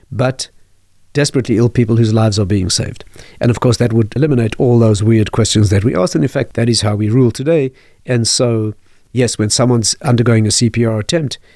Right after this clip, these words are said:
absolutely, there's a desperate attempt to save a life. If, of course, long enough has gone by and we fail, then, of course, we say the person has died.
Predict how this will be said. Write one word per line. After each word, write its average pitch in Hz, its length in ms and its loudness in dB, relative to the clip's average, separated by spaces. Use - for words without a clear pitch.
absolutely, 120 500 -2
there's 107 160 -2
a 107 60 -2
desperate 113 340 -2
attempt 101 280 -6
to - 40 -8
save 101 220 -4
a - 20 -6
life. 92 260 -8
If, - 140 -4
of - 160 -10
course, - 280 0
long 120 260 2
enough 107 200 0
has 98 140 -2
gone 101 220 0
by 117 320 0
and 107 160 -2
we 113 100 0
fail, 143 440 0
then, 151 140 0
of 139 120 -2
course, 123 260 0
we 113 80 2
say 113 180 0
the 107 100 0
person 117 280 0
has 104 100 2
died. 107 240 0